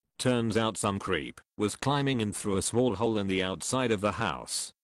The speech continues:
shimmying through a crawl space, then coming up into the house through the basement.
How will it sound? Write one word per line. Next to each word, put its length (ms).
shimmying 500
through 240
a 60
crawl 320
space, 560
then 280
coming 320
up 200
into 180
the 140
house 260
through 220
the 100
basement. 720